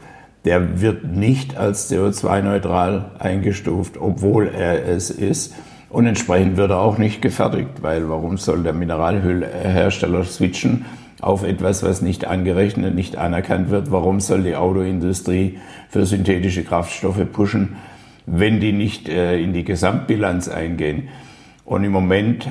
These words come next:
haben einfach, sind die Weichen so gestellt, dass alles auf Batterieelektrik geht. Ich sage jetzt nur mal ein Beispiel, die Batterie wird besser werden,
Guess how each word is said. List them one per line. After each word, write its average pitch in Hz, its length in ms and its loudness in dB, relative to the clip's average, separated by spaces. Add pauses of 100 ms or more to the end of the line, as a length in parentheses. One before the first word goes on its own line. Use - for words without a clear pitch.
(160)
haben 101 500 2
einfach, 98 760 0
sind 95 280 0
die 85 120 0
Weichen 87 340 2
so 82 220 0
gestellt, - 380 0
dass 92 160 0
alles 90 320 -2
auf 90 480 -2
Batterieelektrik 92 840 -2
geht. 67 260 -4 (380)
Ich 90 140 -2
sage 104 180 4
jetzt 98 140 -2
nur 98 100 0
mal 98 160 0
ein 101 240 0
Beispiel, 90 500 0
die 87 80 -2
Batterie 82 420 0
wird 76 240 -2
besser 98 360 0
werden, 107 500 0